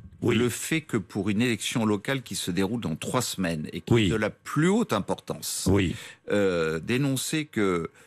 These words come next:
Speaker 2: euh, un grand nombre de formations politiques, pour enjamber cette échéance et ne penser qu'à la présidentielle et aux législatives, nous prennent en otage, nous, les élus locaux, pour vous dire aujourd'hui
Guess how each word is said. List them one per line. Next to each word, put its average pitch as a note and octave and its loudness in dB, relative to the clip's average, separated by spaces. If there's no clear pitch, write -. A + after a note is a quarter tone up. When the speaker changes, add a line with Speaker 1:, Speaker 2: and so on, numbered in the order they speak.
Speaker 2:
euh, D#2+ -2
un G1+ -6
grand F#2+ -2
nombre A2+ 2
de F#2 2
formations G2+ 0
politiques, G2+ -2
pour - -2
enjamber D#3+ 2
cette B2+ -4
échéance A#2+ 0
et G#2+ 2
ne G#2 2
penser B2+ -2
qu'à G#2 -2
la G2 2
présidentielle G#2 0
et G#2 4
aux F#2+ 4
législatives, F#2 -2
nous C3 4
prennent E3+ 2
en B2 4
otage, A2+ 0
nous, D3 2
les G#2 2
élus G#2 2
locaux, C#3 0
pour G#2 -2
vous G#2 -2
dire B2 -2
aujourd'hui A2 -2